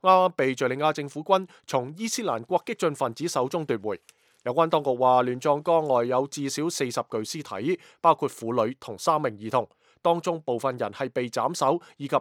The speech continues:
被槍殺嘅屍體。設喺倫敦嘅敘利亞人權瞭望台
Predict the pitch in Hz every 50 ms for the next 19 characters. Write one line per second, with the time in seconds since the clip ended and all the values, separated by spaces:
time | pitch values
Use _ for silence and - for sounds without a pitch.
0 | - - - 127 120 120 120 123 - 190 185 170 160 - 139 117 - - 113 107
1 | 101 - 135 113 - 101 87 101 135 160 - _ _ _ _ _ _ _ _ _
2 | _ - - - 139 135 135 147 160 147 117 104 110 - 160 160 156 147 139 135
3 | 127 - 131 120 127 139 147 147 135 120 104 104 101 - 107 107 110 107 110 120
4 | 123 123 123 120 123 - -